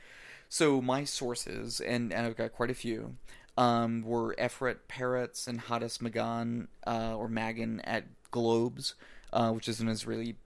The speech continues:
um, business publication. Uh, Wikipedia, of course, the Black Cube and Mossad pages. Uh, Shuki Sadeh at Haaretz, A F P at the Times of Israel,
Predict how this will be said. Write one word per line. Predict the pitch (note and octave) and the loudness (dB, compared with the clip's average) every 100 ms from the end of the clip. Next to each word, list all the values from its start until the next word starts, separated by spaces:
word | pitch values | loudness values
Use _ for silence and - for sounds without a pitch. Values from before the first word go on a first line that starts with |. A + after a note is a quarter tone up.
| - | -6
um, | A#2+ A#2 A#2 | -4 -2 -2
business | A2+ C3+ B2 - | 2 2 2 -2
publication. | G#2+ A2+ - A2 - A2+ A2+ - - - - - | -6 -8 -6 -6 -4 -2 -4 -6 -14 -16 -12 2
Uh, | A#2+ A2+ | 4 4
Wikipedia, | A2+ C3+ - B2 B2 | 4 0 2 4 4
of | B2+ - | 2 2
course, | B2+ A#2+ | -2 -2
the | A2 | -4
Black | A2 G#2+ | -4 -4
Cube | - B2+ A2 | -2 -2 0
and | G#2+ | -2
Mossad | G#2+ - A2+ G#2+ | -2 0 -2 -2
pages. | A2+ G#2+ A2+ A2 - - - - - | -6 -4 -4 -4 -6 -10 -16 -20 -2
Uh, | A#2 A2+ A2+ | 2 4 2
Shuki | - - C3+ A#2 | 2 2 2 0
Sadeh | - A2 A#2+ C3 C3 | -2 2 4 6 4
at | G#2+ - | 0 -2
Haaretz, | A2+ A#2 A#2+ - - - - | -2 2 2 0 -4 -4 -2
A | A#2+ A#2+ - | 0 0 0
F | A2+ - | -4 -8
P | - C3 B2 A#2+ | -10 -6 -4 -4
at | - - | -6 -10
the | |
Times | - A2+ A2 - | -8 -6 -6 -8
of | - | -2
Israel, | C#3 B2 B2 B2 A#2 A#2+ | 0 0 2 2 2 -4